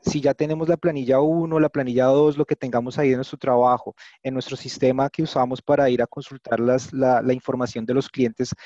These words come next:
eh, de actualizaciones, eh, de cómo han ido las reuniones, de cuántas reuniones hicieron y demás, eh, también puedo ir a consultarla, es alinear que esté para ese día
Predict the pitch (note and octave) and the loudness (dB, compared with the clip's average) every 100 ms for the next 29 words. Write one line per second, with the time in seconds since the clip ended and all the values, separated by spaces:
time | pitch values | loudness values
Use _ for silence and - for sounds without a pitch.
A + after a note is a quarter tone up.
0 | - - B2 B2 C3+ - C#3 C3 - - | -14 -2 0 2 -2 0 -2 0 -2 -2
1 | B2+ B2 B2+ C3 C3+ C3 B2 A2 - B2+ | 0 2 0 -2 2 4 4 2 -2 -2
2 | A#2+ B2+ B2+ C3 C3 C3+ C3+ C3+ B2+ C3 | -2 -2 -2 0 2 2 2 0 0 0
3 | B2+ B2+ C3 B2 B2+ A#2 B2+ C3+ B2 A#2+ | 0 0 0 0 0 0 0 0 0 -4
4 | B2+ - C3 B2 C3+ C3+ C3 D3 - - | -6 0 2 2 2 0 2 0 -2 -12
5 | - - A#2+ B2+ - _ C#3+ C3+ B2+ A#2+ | -18 -8 0 0 0 _ -2 0 0 2
6 | C#3 C#3+ D#3 - C3+ C3 C3+ D#3+ - C#3 | 2 2 -2 -8 -2 0 2 0 0 0
7 | C3+ - _ _ _ _ _ _ _ _ | 0 -4 _ _ _ _ _ _ _ _
8 | D3+ D#3 D3+ D3 D3 G3 - - _ _ | -2 0 0 0 2 0 -4 -16 _ _
9 | _ _ _ - D#3 C#3+ - C#3 C3+ D3 | _ _ _ -8 -4 -2 0 2 2 0
10 | _ _ _ - D#3 C#3 C#3 D#3 F3 G#3 | _ _ _ 0 2 2 2 0 0 -2
11 | B3 | -4